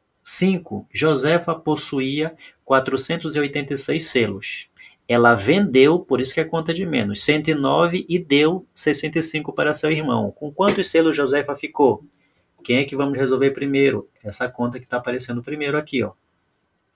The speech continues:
Aí coloca o resultado aqui e baixa menos sessenta e cinco. Lembrando que o resultado da operação você deve colocar aqui, tá? Igual como eu fiz aqui, ó. Deu quarenta e seis, por isso que eu coloquei o quarenta e seis aqui.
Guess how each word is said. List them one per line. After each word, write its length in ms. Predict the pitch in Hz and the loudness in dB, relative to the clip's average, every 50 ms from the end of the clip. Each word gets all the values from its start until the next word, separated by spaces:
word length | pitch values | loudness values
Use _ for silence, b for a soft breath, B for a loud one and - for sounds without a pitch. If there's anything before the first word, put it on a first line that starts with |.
| _ _ _ _ _ _ _ _ _ _ _ _ _ _ _ _ _ _ _ _ _ _ _ _ _ | _ _ _ _ _ _ _ _ _ _ _ _ _ _ _ _ _ _ _ _ _ _ _ _ _
Aí 180 | - 101 98 95 | -8 -8 -8 -8
coloca 380 | - - 110 110 107 107 - 110 | -6 -4 -2 -2 -2 -2 -2 -2
o 40 | |
resultado 400 | 110 113 104 - - 110 107 107 | -2 -2 -2 -2 -2 -2 -2 -2
aqui 320 | 113 - - - 127 151 214 | -4 -6 -8 -8 -6 -6 -2
e 80 | 202 185 | -2 -2
baixa 400 | 180 151 139 135 139 - - 143 | 0 2 2 2 2 0 -4 -8
menos 380 | 139 131 120 120 123 135 135 | -6 -6 -4 -4 -4 -4 -6
sessenta 340 | - 131 127 - 131 123 156 | -6 -8 -8 -8 -10 -10 -6
e 40 | 160 | -6
cinco. 360 | - - - 127 107 98 - _ B B B B B B | -6 -6 -4 -6 -8 -8 -10 _ B B B B B B
Lembrando 500 | 113 120 127 127 120 123 127 123 123 120 | 0 2 2 4 4 4 4 4 2 0
que 120 | - 127 | 0 -2
o 20 | |
resultado 540 | 110 104 127 139 143 139 - 147 156 170 170 | 0 2 2 0 0 0 0 2 2 2 2
da 80 | 156 151 | 0 0
operação 480 | - - 131 123 123 120 - - 120 | 2 2 0 0 2 0 0 0 -2
você 220 | 123 131 127 - 123 | -2 -2 -4 -4 -4
deve 220 | 120 120 120 120 | -4 -4 -4 -6
colocar 380 | - 117 120 131 139 139 - 143 | -6 -6 -4 -4 -4 -2 -4 -4
aqui, 280 | 156 151 - 135 120 | -4 -4 -6 -6 -6
tá? 280 | - - 117 110 - - - | -6 -4 -6 -6 -6 -6 -12
Igual 240 | 110 95 104 117 123 | -10 -4 -2 -2 -2
como 160 | - - 131 | -2 -2 -4
eu 60 | 139 | -4
fiz 200 | 135 - 143 135 | -2 0 0 0
aqui, 280 | 156 165 165 - 143 113 | 0 0 -2 0 0 0
ó. 120 | 101 - - _ _ _ _ _ _ | 0 0 -4 _ _ _ _ _ _
Deu 160 | 110 113 110 | -8 -6 -6
quarenta 360 | - 120 110 117 120 123 131 | -4 -4 -2 -2 -2 -2 -2
e 40 | 120 | -2
seis, 360 | - - 120 120 135 147 - | -2 0 0 0 0 -2 -4
por 160 | - - 117 | -6 -6 -6
isso 100 | 117 113 | -6 -4
que 80 | - 139 | -4 -4
eu 60 | 139 | -4
coloquei 360 | 139 143 147 160 156 - 139 | -2 -2 -4 -4 -4 -4 -6
o 80 | 135 135 | -6 -2
quarenta 280 | - 131 127 135 135 - | -2 -2 -2 -2 -4 -4
e 20 | |
seis 240 | - - 120 117 123 | -2 -2 -2 -2 -2
aqui. 340 | 147 - - - 101 98 | -4 -8 -8 -12 -12 -12